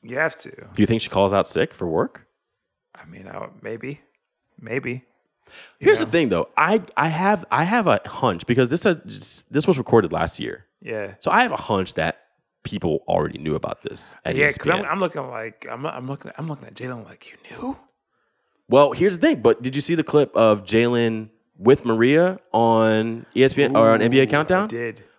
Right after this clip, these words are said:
Speaker 2: Where he was like, "Then Maria deserves a raise," and he was, like, bigging her up and, like,
Speaker 1: Oh, yeah.
Speaker 2: he was like, 'cause, 'cause they were saying, they were talking about Reggie Jackson.
Speaker 1: Jalen did know.
Speaker 2: And yeah,
Speaker 1: Jalen
Speaker 2: exactly.
Speaker 1: knew.
Speaker 2: He definitely knew.
Speaker 1: Jalen
Speaker 2: Most
Speaker 1: knew.
Speaker 2: people did know.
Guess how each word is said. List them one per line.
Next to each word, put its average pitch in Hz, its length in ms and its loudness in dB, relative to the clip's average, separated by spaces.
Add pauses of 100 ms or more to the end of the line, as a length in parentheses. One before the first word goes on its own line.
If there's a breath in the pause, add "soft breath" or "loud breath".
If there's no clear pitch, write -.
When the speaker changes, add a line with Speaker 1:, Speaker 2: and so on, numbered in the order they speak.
Speaker 2:
Where 101 100 2
he 107 120 2
was 110 140 2
like, 107 220 2
"Then 107 100 2
Maria 110 300 4
deserves 107 340 2
a 95 60 -4
raise," 120 380 2
and 95 80 -12
he 101 60 -4
was, 104 120 -2
like, 90 180 0
bigging 113 180 2
her 92 160 2
up 120 240 2
and, 90 100 -6
like, 80 400 -8 (140)
Speaker 1:
Oh, 107 380 -10
yeah. 95 520 -16
Speaker 2:
he 139 80 2
was 143 160 2
like, 143 280 4 (260 soft breath)
'cause, - 260 -4 (160)
'cause 143 140 2
they 156 80 6
were 147 100 4
saying, 147 380 4
they 135 60 6
were 131 80 2
talking 156 260 2
about 127 200 4
Reggie 110 220 4
Jackson. 90 400 -2 (100)
Speaker 1:
Jalen 107 320 -10
did 107 160 -10
know. 92 200 -18 (260)
Speaker 2:
And 92 580 -4
yeah, 180 180 2
Speaker 1:
Jalen - 180 -16
Speaker 2:
exactly. 165 320 0
Speaker 1:
knew. 104 180 -18
Speaker 2:
He 117 100 -6
definitely 135 360 0
knew. - 200 -16
Speaker 1:
Jalen 202 340 -16
Speaker 2:
Most - 200 4
Speaker 1:
knew. - 80 4
Speaker 2:
people 233 140 4
did 214 160 2
know. 208 180 4